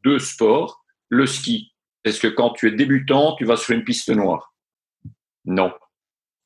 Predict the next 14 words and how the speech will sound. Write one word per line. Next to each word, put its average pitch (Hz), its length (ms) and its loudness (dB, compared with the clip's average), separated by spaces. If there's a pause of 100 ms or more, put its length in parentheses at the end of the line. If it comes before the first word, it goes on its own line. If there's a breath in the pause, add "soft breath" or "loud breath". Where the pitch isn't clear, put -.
Donc, - 540 -2
pourquoi 139 360 2
est-ce - 180 -4
que 131 380 2 (220)
au 107 140 2
tennis, 117 460 0
on 104 80 0
met 107 160 2
des 101 140 0
débutants 113 580 0
sur 117 240 -4
des 110 120 0
pistes 123 300 -4
noires 104 460 -2